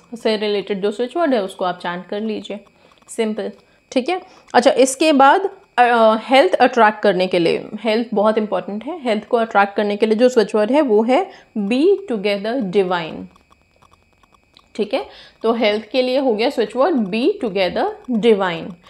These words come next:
अब जितने भी लोग हेल्थ प्रॉब्लम में हैं, बहुत ज़्यादा दिक्कत आ रही है हेल्थ में, तो वो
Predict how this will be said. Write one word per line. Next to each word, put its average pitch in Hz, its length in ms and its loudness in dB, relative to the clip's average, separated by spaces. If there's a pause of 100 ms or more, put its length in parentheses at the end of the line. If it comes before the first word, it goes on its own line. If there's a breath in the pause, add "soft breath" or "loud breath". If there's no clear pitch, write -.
(300 soft breath)
अब 220 360 0 (100)
जितने 226 320 0
भी 262 100 -2
लोग 262 260 0
हेल्थ 220 260 -2 (180)
प्रॉब्लम 208 320 -2
में 208 220 -6
हैं, 214 440 -6
बहुत 208 280 -2
ज़्यादा 190 320 -2 (240)
दिक्कत 202 440 -4
आ 185 100 -2
रही 190 160 -4
है 208 100 -4
हेल्थ 196 220 -8 (100)
में, 339 160 -6
तो 269 120 -2
वो 247 340 -4